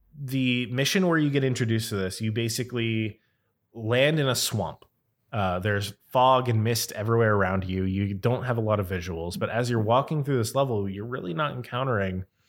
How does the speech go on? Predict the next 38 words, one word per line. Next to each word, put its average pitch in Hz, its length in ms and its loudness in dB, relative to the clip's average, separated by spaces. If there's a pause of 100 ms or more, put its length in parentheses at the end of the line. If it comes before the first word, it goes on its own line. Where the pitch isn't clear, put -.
(200)
a 98 60 -8
lot 90 220 -2
of 95 100 -2
enemies. 101 460 -2
The 110 100 0
enemies 123 340 2
you 107 120 0
do 123 220 -2
encounter, 101 600 -2 (320)
like, 92 220 -10
are 101 160 -2
just 98 200 -4
Covenant, 139 460 0
and 110 120 -2
they're 110 180 2
running 127 500 2
and 95 100 -4
screaming 127 580 0
away 101 340 -2
from 107 240 -2
something. 85 540 -8 (800)
Um, 95 520 -2 (560)
you 151 140 4
see 165 360 2
up 143 180 2
on 143 160 6
the 120 80 4
ridges 110 580 4
away 117 440 6
people 139 480 0
who 120 140 2
look 110 360 -2
like 123 240 0
they 123 160 2
are 131 140 4
Marines 120 580 2
taking 113 360 0
out 110 260 0